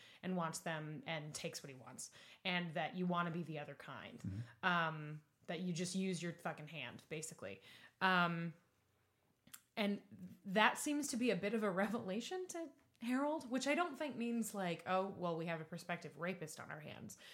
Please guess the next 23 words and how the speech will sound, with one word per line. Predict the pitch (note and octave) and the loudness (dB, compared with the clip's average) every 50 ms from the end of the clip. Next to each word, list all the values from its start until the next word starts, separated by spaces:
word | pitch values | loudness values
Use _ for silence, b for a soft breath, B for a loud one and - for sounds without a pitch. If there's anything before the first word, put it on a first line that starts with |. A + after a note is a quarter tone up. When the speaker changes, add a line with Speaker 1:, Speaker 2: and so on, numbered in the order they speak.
| B B - | B B 2
Speaker 1:
But | A3 A3 | 4 4
he | G#3+ G#3+ | 4 4
does | F3+ F#3+ B3 C#4+ C#4+ B3+ | 6 6 6 6 6 4
view | - D4 C#4+ C#4 C4+ | 2 2 2 2 2
Fran | B3+ - - - A3 G#3+ G#3 G3+ G3 | 0 -4 -2 0 2 2 2 2 0
as | F3+ F3+ | -2 -4
property | - - - - F3+ D3+ D3+ - B2+ F2+ D#2 F2 - B B B B B B - | -6 -12 -2 0 0 0 0 -4 -10 -12 -12 -12 -14 B B B B B B 0
and | F#3+ G3 | 2 2
as | F#3+ G3 F#3 - | 2 2 0 0
his | A3 F#3+ E3 F3+ | -2 -2 0 0
due | F3 D#3+ D#3+ A3 G#3+ G3+ F3 D#3+ D3+ | -2 2 4 4 6 6 4 2 0
because | E3+ F3+ - F#3+ F3+ | -2 -4 -4 -4 -4
he's | F#3 F3+ | -4 -4
put | - - A3 G3+ | -2 -2 -2 0
in | G#3+ A3+ G#3 | 0 0 0
the | G3+ | 0
time | G3 - - A3 G#3+ G3+ F#3 E3+ E3+ E3 E3+ - | -2 -4 -2 0 2 4 4 4 2 0 -4 -4
and | F3+ F3+ | -4 -4
he's | F3 - | -4 -4
frustrated | - - A3 A#3 A3+ - A#3+ A3 G3 F3+ E3+ | 0 2 2 2 2 2 2 2 2 2 2
by | F#3 E3+ F3 F3 | 2 2 2 2
the | E3 F3 E3 E3 D#3+ b b b b b b b b _ _ | 2 0 0 -2 -2 b b b b b b b b _ _
fucking | - A3+ G3+ G3+ - G3 F#3 F3+ | 4 4 4 4 0 -4 -4 -4